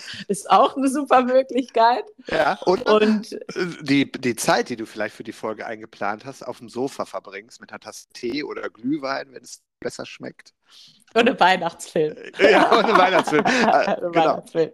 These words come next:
Speaker 2: Aschenbrödel
Speaker 1: Wenn man das
Speaker 2: oder
Speaker 1: mag.
Speaker 2: wie heißt
Speaker 1: Genau.
Speaker 2: das, wie
Speaker 1: Ja.
Speaker 2: heißt dieser Film noch?
Speaker 1: Drei Ha-,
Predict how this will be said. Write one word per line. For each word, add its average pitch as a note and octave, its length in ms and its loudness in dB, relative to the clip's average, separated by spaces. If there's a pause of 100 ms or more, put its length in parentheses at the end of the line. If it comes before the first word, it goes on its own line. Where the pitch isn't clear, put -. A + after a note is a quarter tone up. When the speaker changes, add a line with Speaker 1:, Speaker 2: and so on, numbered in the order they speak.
Speaker 2:
Aschenbrödel D3 500 -4
Speaker 1:
Wenn B3 100 6
man B3 140 0
das G3 120 -2
Speaker 2:
oder - 80 -6
Speaker 1:
mag. D#3 280 -4
Speaker 2:
wie B2 100 -6
heißt C3+ 200 -4
Speaker 1:
Genau. - 80 -4
Speaker 2:
das, C3+ 140 -10
wie - 40 -4
Speaker 1:
Ja. F#3+ 80 8
Speaker 2:
heißt F3 140 4
dieser C#3+ 160 -8
Film D3+ 180 -10
noch? D#3 80 -10
Speaker 1:
Drei F#3+ 200 4
Ha-, G#3+ 240 0